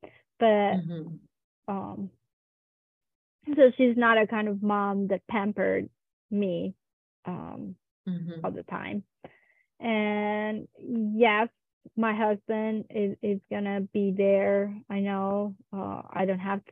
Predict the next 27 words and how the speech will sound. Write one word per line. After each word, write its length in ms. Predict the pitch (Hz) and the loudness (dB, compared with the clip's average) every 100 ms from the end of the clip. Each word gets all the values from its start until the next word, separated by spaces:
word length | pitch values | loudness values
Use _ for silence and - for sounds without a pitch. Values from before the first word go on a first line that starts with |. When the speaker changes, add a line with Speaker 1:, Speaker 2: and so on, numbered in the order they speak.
| - | -2
Speaker 1:
do 120 | 202 | 0
it 120 | 196 | 2
all 180 | 202 196 | 2 0
by 140 | 190 190 | 0 -2
myself. 580 | 196 196 202 190 202 214 _ _ _ _ _ | -4 -4 -2 0 -2 -4 _ _ _ _ _
Well, 280 | - 220 - | -12 -10 -10
we're 380 | 233 277 202 190 | -14 -4 0 2
gonna 200 | 214 196 | 2 2
be 160 | 202 | 2
parents, 500 | 202 214 196 190 196 - _ | 0 -2 -2 -4 -6 -8 _
so 320 | 202 196 202 190 _ _ - _ _ _ 196 | -4 -2 -4 -6 _ _ -20 _ _ _ -2
it's 200 | 220 - - _ - | -2 -2 -16 _ -2
not 260 | 220 214 208 | 0 4 4
because 400 | 202 196 208 202 | 2 2 2 2
I'm 240 | 202 202 | 0 -4
carrying 540 | - 208 208 208 202 202 | 0 2 4 2 -2 -6
the 60 | |
baby. 640 | 196 196 196 196 202 208 - 180 - 226 | -2 2 2 2 2 0 -4 -18 -20 -8
Uh, 40 | |
I'm 680 | 190 180 - 190 190 220 220 - _ _ | -6 -6 -8 -10 -8 -8 -10 -16 _ _
the 200 | 196 214 202 | 2 4 4
only 180 | 202 | 2
Speaker 2:
Yeah. 60 | 202 | 0
Speaker 1:
one 140 | 202 | -2
responsible 720 | 202 190 226 190 196 190 190 190 | -2 -4 -4 -4 -4 -4 -4 -4
for 140 | 208 196 | -6 -6
it. 260 | 196 202 | -4 -6